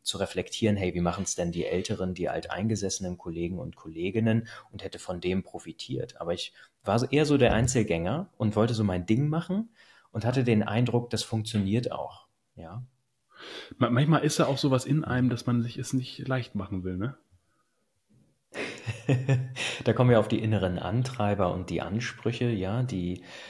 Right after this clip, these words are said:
Speaker 1: ähm, die ich mitbringe, die jeder andere Mensch auch in irgendeiner Konstellation mitbringt. Und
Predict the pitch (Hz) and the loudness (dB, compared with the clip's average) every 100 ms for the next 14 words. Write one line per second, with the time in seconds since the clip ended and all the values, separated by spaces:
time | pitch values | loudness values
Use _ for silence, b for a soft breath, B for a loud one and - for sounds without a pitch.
0 | B - 92 87 87 87 87 87 - _ | B -12 -6 -4 -2 -2 -2 -4 -8 _
1 | - - 113 101 92 90 85 - 104 - | -20 -12 -8 -6 -4 -2 -2 -4 -4 0
2 | 139 131 117 120 98 87 90 90 - 101 | -2 0 2 4 2 0 0 0 0 -2
3 | 107 92 90 - - 101 123 104 104 107 | -2 -2 -2 -6 -6 -4 -4 -4 -2 -2
4 | 101 98 98 101 101 - 98 - - 92 | -2 -4 -6 -6 -8 -6 -6 -6 -4 -4
5 | 92 101 107 - 104 104 107 107 95 95 | -2 -4 -6 -4 -2 0 -2 -4 -6 -6